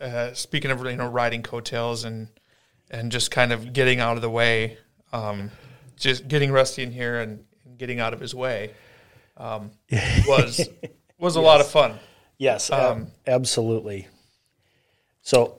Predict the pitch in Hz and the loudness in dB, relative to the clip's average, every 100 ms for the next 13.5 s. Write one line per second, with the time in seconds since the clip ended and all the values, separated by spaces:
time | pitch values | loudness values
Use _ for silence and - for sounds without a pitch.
0 | - _ _ - - 143 110 117 - 139 | -20 _ _ -10 -6 -6 -6 -10 -2 2
1 | 156 147 131 147 - 123 104 95 _ _ | 2 0 4 6 4 -4 -8 -10 _ _
2 | _ _ _ _ _ _ _ _ _ _ | _ _ _ _ _ _ _ _ _ _
3 | _ _ 143 175 156 160 135 123 120 - | _ _ 8 8 10 8 10 10 6 4
4 | 110 127 120 107 98 98 135 113 101 98 | -2 0 2 0 -6 -10 -6 -4 -4 -6
5 | - 110 98 107 - 117 107 107 113 104 | -4 -4 -4 -12 -8 -8 -8 -8 -8 -8
6 | 98 92 - _ - 131 120 120 123 113 | -8 -12 -18 _ 0 2 4 4 2 2
7 | 110 104 104 101 95 95 - 92 87 92 | 0 -2 -4 -4 -6 -6 -6 -6 -8 -10
8 | 101 101 - 127 90 135 110 - - _ | -12 -14 -10 -10 -8 -10 -10 -18 -20 _
9 | - 113 - - - - 131 190 98 90 | -4 -4 -4 -8 -8 -4 0 2 0 -8
10 | 98 147 113 131 123 120 135 135 - 117 | -10 -8 -6 -6 -2 4 6 6 4 -2
11 | 113 104 107 104 98 92 87 101 104 101 | -2 -4 -4 -6 -6 -8 -10 -8 -2 4
12 | 147 127 131 127 117 113 107 104 104 95 | 4 6 4 4 2 0 -4 -6 -8 -10
13 | 87 - 143 135 | -12 -4 2 2